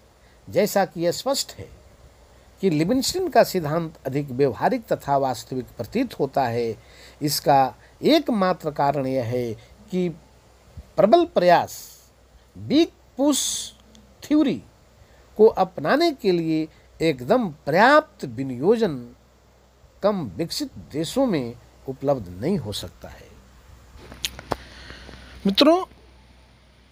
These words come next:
अब हम चर्चा करेंगे न्यूनतम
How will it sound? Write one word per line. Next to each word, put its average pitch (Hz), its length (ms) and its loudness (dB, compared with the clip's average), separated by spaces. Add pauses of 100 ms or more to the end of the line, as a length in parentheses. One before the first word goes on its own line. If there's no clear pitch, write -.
(1500)
अब 269 360 2 (440)
हम 196 200 4
चर्चा 214 420 6
करेंगे 170 580 0 (3000)
न्यूनतम 233 800 4